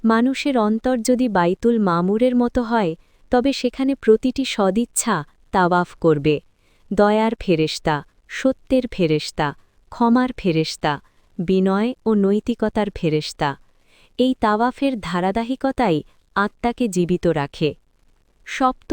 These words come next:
আকাশের ওপরে একটি ঘর, স্তর অতিক্রম করা আত্মার ইঙ্গিত। যেভাবে বাইতুল মামুর সপ্ত আকাশের ওপরে অবস্থিত, তেমনি মানুষের আত্মাও বহু স্তর অতিক্রম করে উচ্চতর পরিশুদ্ধতায় পৌঁছতে পারে।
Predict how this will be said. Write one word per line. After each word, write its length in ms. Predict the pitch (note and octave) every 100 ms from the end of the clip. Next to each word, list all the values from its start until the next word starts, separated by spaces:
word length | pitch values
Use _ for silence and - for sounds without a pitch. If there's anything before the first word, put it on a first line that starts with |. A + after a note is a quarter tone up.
| D4
আকাশের 480 | A#3 G#3 A#3 - A#3+
ওপরে 320 | F#3 - A3 A#3
একটি 260 | G#3 - G3
ঘর, 360 | E3 E3 D3+ C#3 - _ _ -
স্তর 380 | - - B3+ C4
অতিক্রম 520 | A#3 - A#3 - A#3+ B3
করা 260 | A#3+ A#3 A3+ -
আত্মার 460 | F3+ - - G3+ F#3
ইঙ্গিত। 460 | D#3+ D#3 D#3 C#3 - - _ _ _ _ _
যেভাবে 440 | G#3 C4 B3 C4+ C#4+
বাইতুল 460 | A3 F#3+ G#3 B3+ B3
মামুর 440 | G#3 F#3 G3 A#3 A#3
সপ্ত 380 | - G3 - -
আকাশের 540 | A3+ F#3 G3+ G3+ A3 F#3+
ওপরে 300 | D#3+ G3 G3+
অবস্থিত, 580 | E3+ D#3 F#3+ - - B3 F3+ E3 _ _ _ -
তেমনি 300 | C4 C4+ C#4+
মানুষের 520 | A#3 F#3+ A3 - B3
আত্মাও 500 | G3 F3 _ A#3+ G#3 F#3 - _ -
বহু 300 | G#3 B3 - D4
স্তর 360 | - A3 A3 G#3+
অতিক্রম 500 | F#3+ A3 - A#3 A#3
করে 300 | A3+ B3 F#3 F3 _ _ -
উচ্চতর 540 | B3 - C#4 C#4 C4+ C#4
পরিশুদ্ধতায় 920 | G#3 F#3+ G#3+ A#3+ G#3 - A#3 A#3+ A#3+
পৌঁছতে 540 | - F3 F3 F#3+ E3+ E3
পারে। 280 | D#3 D3